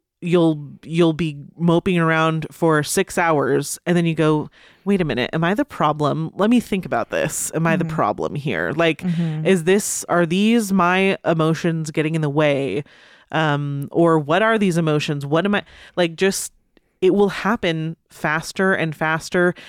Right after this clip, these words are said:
Speaker 1: And it doesn't mean that, that those feelings aren't,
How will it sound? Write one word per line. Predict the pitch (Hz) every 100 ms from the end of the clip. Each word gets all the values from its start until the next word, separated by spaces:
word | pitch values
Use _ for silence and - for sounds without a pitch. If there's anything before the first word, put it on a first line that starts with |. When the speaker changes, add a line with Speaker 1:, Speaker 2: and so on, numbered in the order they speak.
| -
Speaker 1:
And | 190
it | 190 175
doesn't | 214 277 247
mean | 185 202 214 196
that, | 165 151 - - - - _ _ _ _ _ _ _ _ _ _ _ _ _ _ _ _ _ _ _ _ _ _ _ 165
that | 185 -
those | 175 165 -
feelings | - - 180 180 175 170
aren't, | 156 151